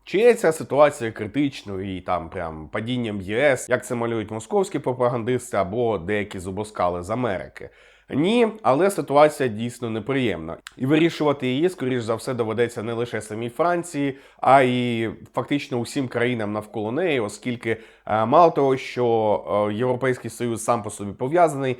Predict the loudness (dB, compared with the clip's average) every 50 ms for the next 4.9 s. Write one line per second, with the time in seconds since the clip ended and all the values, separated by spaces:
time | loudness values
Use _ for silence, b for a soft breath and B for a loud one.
0 | B B B _ 0 2 4 4 2 0 -2 -2 -2 -2 -2 -4 -8 -8 -6 -4
1 | 0 0 0 0 -2 B B B B B -8 -4 -2 0 0 2 0 0 0 0
2 | -2 -4 -2 -2 -2 -2 -2 -2 -2 -2 -2 -2 -4 -4 -4 -2 -2 -2 -2 0
3 | -2 -2 -4 -4 -6 -6 -6 -6 -4 -2 -2 -2 -2 -2 -4 -4 -4 -4 -4 -4
4 | -4 -4 -4 -4 -6 -6 -6 -6 -6 -6 -6 -6 -4 -2 -2 -2 -2 -4